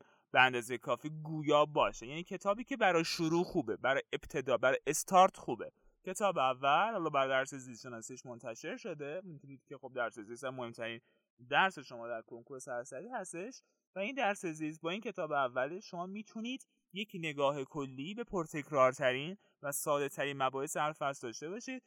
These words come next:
و خودتون رو با پاسخنامه‌های تشریحی این کتاب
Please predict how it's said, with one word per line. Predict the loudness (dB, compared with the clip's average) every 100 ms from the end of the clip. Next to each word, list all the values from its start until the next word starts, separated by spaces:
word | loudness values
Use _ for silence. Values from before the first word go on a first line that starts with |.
| _ -8
و | -4
خودتون | -2 -2 -4 -4
رو | -4 -2
با | -4
پاسخنامه‌های | -4 -4 -4 -6 -8 -8 -8 -8 -8
تشریحی | -10 -12 -10 -10 -10 -8 -8
این | -8
کتاب | -10 -8 -6 -6